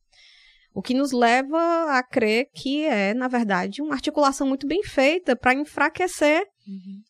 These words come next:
Speaker 1: o acesso ao trabalhador aos seus direitos ou ao conhecimento dos seus direitos.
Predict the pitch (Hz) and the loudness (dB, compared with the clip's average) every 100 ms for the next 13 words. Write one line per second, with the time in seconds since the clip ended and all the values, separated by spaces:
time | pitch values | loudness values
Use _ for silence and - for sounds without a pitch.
0 | _ - 240 - - 311 339 302 294 269 | _ 0 0 2 -2 0 0 -2 0 2
1 | 262 262 226 233 262 269 233 220 214 208 | 2 2 2 0 0 0 0 2 2 4
2 | 220 277 294 262 262 262 262 254 254 220 | 6 4 0 0 0 0 -2 0 0 -4
3 | 214 233 - 262 254 359 262 185 - | -4 -8 -2 0 0 2 0 0 -8